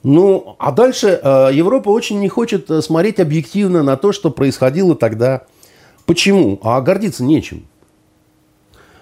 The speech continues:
Э, Испания под кем? Кто там?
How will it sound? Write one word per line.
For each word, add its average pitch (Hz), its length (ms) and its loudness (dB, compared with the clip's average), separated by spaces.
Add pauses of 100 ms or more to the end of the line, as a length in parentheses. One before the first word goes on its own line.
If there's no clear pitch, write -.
(200)
Э, 117 520 2 (840)
Испания 170 720 0 (1120)
под 147 160 -4
кем? 220 280 -2 (2250)
Кто 214 200 -2
там? 202 280 -2